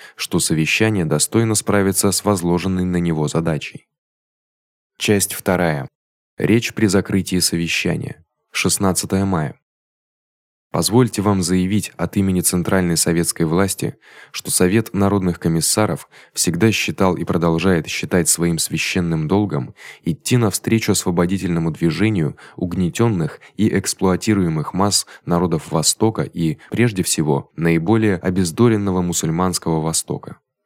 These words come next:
Весь характер нашей революции, сама природа советской власти, вся международная обстановка, наконец, даже географическое положение России между империалистической Европой и угнетаемой Азией,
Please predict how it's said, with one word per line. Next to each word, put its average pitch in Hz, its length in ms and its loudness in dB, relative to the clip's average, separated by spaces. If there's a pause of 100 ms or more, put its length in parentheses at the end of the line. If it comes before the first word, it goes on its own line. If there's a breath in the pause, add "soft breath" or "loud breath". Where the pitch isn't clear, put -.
(140)
Весь 92 240 2
характер 90 440 -2
нашей 85 300 0
революции, 80 680 -2 (240 loud breath)
сама 90 320 2
природа 104 400 2
советской 82 460 0
власти, 87 580 -2 (260 loud breath)
вся - 260 4
международная 85 760 0
обстановка, 80 640 -2
наконец, 76 500 0 (240 loud breath)
даже 90 300 2
географическое 92 880 0
положение 80 560 0
России 78 580 0 (100)
между 87 380 2
империалистической 85 960 0
Европой 82 680 -2 (160 loud breath)
и 90 80 2
угнетаемой 85 760 0
Азией, 82 520 -2